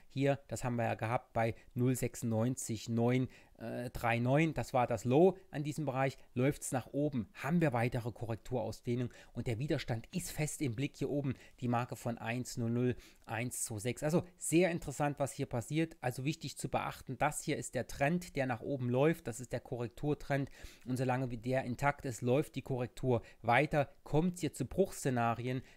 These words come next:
dann könnten wir durchaus die Tatsache sehen, dass der Markt wieder rumdrehen möchte und das wäre doch eine relativ interessante Geschichte, weil dann bekommen wir das Umkehrsignal und wenn das Bestätigung findet, dann können wir hier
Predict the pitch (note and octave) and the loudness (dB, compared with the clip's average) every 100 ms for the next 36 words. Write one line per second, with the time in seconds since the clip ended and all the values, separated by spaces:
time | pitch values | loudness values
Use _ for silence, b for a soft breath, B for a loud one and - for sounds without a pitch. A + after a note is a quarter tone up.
0 | - B2+ C#3 - C3 - A#2 A2 - D#3+ | -6 -4 -4 -4 -6 -4 -4 -4 0 0
1 | E3 - A#2+ - A#2+ A2+ A2+ - A2+ G#2 | 0 -4 -8 -8 -8 -6 -4 -6 -6 -4
2 | A2+ A2 B B A2 - G2+ G#2+ G2+ G#2+ | -4 -6 B B -10 -6 -6 -4 -6 -8
3 | - A#2 B2+ A2+ B B G2+ G#2+ D#3 F3 | -10 -6 0 0 B B -2 2 4 2
4 | C3+ B2 A2+ C#3 - C#3 B2+ B - A2+ | 2 2 2 0 -2 -2 -4 B -8 -6
5 | C3 B2+ B2 A#2 A#2 A2+ - G#2+ A#2 B2+ | -6 -4 -2 -2 -2 -6 -6 -4 -2 -2
6 | - A#2 - D#3+ D#3+ B2 B2 A2+ A#2+ - | -4 -10 -6 -4 -2 -2 -2 -2 -2 -4
7 | A2+ - A2 - A2+ B B - A2 A#2 | -6 -6 -8 -6 -6 B B -8 -6 -2
8 | A2+ - C3 B2 A#2 G2 - F#3 F3 D3 | -4 -2 -2 0 -2 -4 -2 0 0 0
9 | C#3+ - A#2+ A#2+ B B - A#2 G#2 C#3 | -2 -4 -2 -2 B B -6 -4 -2 -2
10 | - B2 A#2 A#2 - A#2 - A2+ A2 - | -4 -6 -4 -4 -6 -8 -6 -4 -4 -8
11 | G2+ B2+ A#2 G#2+ A2 | -8 -4 -4 -2 -4